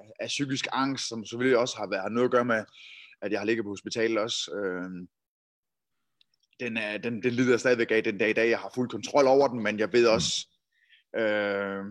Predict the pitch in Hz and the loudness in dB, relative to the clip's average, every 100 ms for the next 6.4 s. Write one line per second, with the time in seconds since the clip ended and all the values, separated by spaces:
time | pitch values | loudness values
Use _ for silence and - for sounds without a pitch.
0 | 95 117 127 107 107 117 110 101 101 120 | -12 -2 -2 0 -2 2 2 2 0 0
1 | 120 117 107 101 - 113 135 127 - 117 | 0 0 -2 -6 -8 -6 0 0 -2 -6
2 | 101 113 110 117 - - 123 127 120 117 | -2 0 2 0 -2 -4 -4 -4 -2 -2
3 | 104 117 87 110 117 147 131 131 123 117 | 2 0 2 2 2 2 2 4 2 0
4 | - 110 104 113 110 - 107 107 104 107 | -4 -4 -2 -4 -4 -2 0 2 0 -2
5 | 120 113 117 123 120 107 107 98 95 _ | -2 0 0 0 -4 -6 -4 -4 -6 _
6 | - 110 113 110 | -4 -2 -2 -4